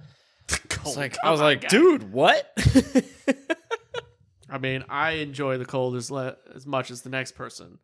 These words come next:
Speaker 2: Yeah.
Speaker 1: But no.
Speaker 2: Not this cold.
Speaker 1: Not this
Speaker 2: Not the negative twenty cold where your eyeballs hurt
Speaker 1: Well,
Speaker 2: and
Speaker 1: it's,
Speaker 2: that's all
Speaker 1: it's
Speaker 2: that's exposed.
Speaker 1: the fucking fact that it's,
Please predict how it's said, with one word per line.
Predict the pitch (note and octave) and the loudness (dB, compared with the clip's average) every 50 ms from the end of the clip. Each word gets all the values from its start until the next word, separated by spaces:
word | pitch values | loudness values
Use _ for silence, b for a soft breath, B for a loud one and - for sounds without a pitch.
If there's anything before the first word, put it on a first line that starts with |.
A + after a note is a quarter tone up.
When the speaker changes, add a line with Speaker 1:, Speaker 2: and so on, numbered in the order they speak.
| _ _ | _ _
Speaker 2:
Yeah. | - C#3 B2 F#2 - _ _ - _ _ _ _ _ _ _ _ _ _ _ _ _ _ | 2 2 2 2 0 _ _ -20 _ _ _ _ _ _ _ _ _ _ _ _ _ _
Speaker 1:
But | - B2 B2 - - _ _ _ _ _ _ _ _ _ _ _ _ _ | -8 -8 -8 -8 -10 _ _ _ _ _ _ _ _ _ _ _ _ _
no. | D3+ C#3 A#2 A2 _ _ _ _ _ _ _ _ | -10 -8 -8 -8 _ _ _ _ _ _ _ _
Speaker 2:
Not | - A2+ A2 A2+ - | -8 -4 -4 -4 -4
this | - G#2 F2+ - | -6 -10 -10 -10
cold. | - C#2 B1+ A#1 - | -12 -12 -16 -16 -16
Speaker 1:
Not | - C3 A#2 G2 _ | -16 -18 -18 -18 _
this | G#2 - | -12 -8
Speaker 2:
Not | A2+ A#2 - | -8 -6 -2
the | - B2 | -4 -4
negative | A2+ A#2 A#2 G#2+ A2 A2 G2 - | -2 -2 -4 -2 -4 -6 -6 -6
twenty | - - A2+ A2 G2+ G2 | -10 -8 -8 -6 -8 -8
cold | - - G#2 G2+ F#2+ F2 | -6 -4 -4 -4 -4 -6
where | F#2+ F#2+ | -8 -10
your | F2+ F2 F2 - - | -8 -8 -8 -8 -6
eyeballs | G2+ G2+ G2+ G2+ F2+ F#2+ F2 E2+ E2 - | -6 -6 -6 -6 -8 -10 -10 -8 -10 -10
hurt | - G2 E2+ D#2 - | -10 -10 -10 -10 -12
Speaker 1:
Well, | F#3+ G3 | -12 -8
Speaker 2:
and | G#3 A3 A3 | -6 -6 -6
Speaker 1:
it's, | G#3 G3+ | -4 -6
Speaker 2:
that's | G3+ F#3+ - | -8 -6 -6
all | A3+ G3+ | -4 -4
Speaker 1:
it's | F#3 D#3 - | -4 -4 -6
Speaker 2:
that's | - - - | -8 -8 -6
exposed. | G#3 F#3 A2 G2 F#2+ F#2 F2+ C#4 | -6 -6 -6 -6 -8 -8 -8 -10
Speaker 1:
the | C#4+ | -10
fucking | C4+ B3 _ - F3+ D#3 C#3 | -10 -12 _ -18 -20 -20 -20
fact | C3+ _ _ G3+ F#3+ F#3 F3+ D#3 _ | -20 _ _ -14 -14 -14 -14 -16 _
that | - C#3 C3+ - | -14 -12 -12 -12
it's, | A3+ A3+ A3+ - - - - | -14 -16 -16 -14 -14 -14 -14